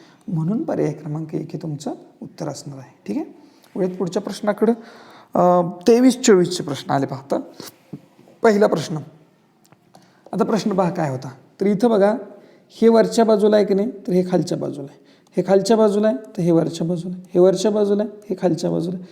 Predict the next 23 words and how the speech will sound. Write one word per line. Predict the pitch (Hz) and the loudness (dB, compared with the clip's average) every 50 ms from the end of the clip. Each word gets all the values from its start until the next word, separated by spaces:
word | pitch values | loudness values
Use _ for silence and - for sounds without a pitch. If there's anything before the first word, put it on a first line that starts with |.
| - _ _ - | -20 _ _ -6
हे | 185 185 | -2 0
खालच्या | 208 220 208 214 240 226 | 0 0 2 2 2 2
बाजूला | 220 220 208 208 202 | 2 0 0 -2 -4
आहे, | 214 - - - 208 | -6 -8 -8 -6 -2
हे | |
वरच्या | 190 185 170 156 - - 170 | 0 0 0 0 -2 -6 -8
बाजूला | 151 147 147 156 156 160 | -8 -8 -10 -8 -8 -6
आहे, | 160 | -4
म्हणजे | 160 165 160 175 | -4 -2 -2 0
no | 180 180 190 | 0 0 0
problem. | 190 180 - 175 160 151 151 156 165 175 202 - - - - - - _ _ _ _ _ _ | 0 0 0 2 2 2 2 2 2 0 -2 -6 -12 -18 -20 -20 -20 _ _ _ _ _ _
ह्या | - 185 | -6 -2
पहिल्या | - 220 196 180 175 170 165 | 0 2 2 4 4 4 4
आणि | 160 165 | 4 2
तिसऱ्यात | 165 - 196 160 - 160 160 160 | 0 -2 -4 -4 0 0 0 0
प्रॉब्लेम | 160 - 175 156 156 151 147 160 170 190 | 0 0 -4 -2 -2 -2 -4 -6 -6 -8
नाही. | - - 175 170 | -8 -10 -10 -10
मग | 175 190 190 | -10 -12 -12
प्रॉब्लेम | - - 202 175 160 170 180 202 | -8 -6 -4 -2 -2 -2 -2 -2
कोणाकडे | 208 202 - 220 240 254 247 240 214 | -4 -6 -8 -8 -8 -6 -4 -2 0
उरणार | 185 160 143 143 139 139 139 | 0 0 0 -2 -4 -6 -8
मग | 139 135 - - | -8 -10 -10 -12
आता? | - - - 165 | -12 -14 -16 -20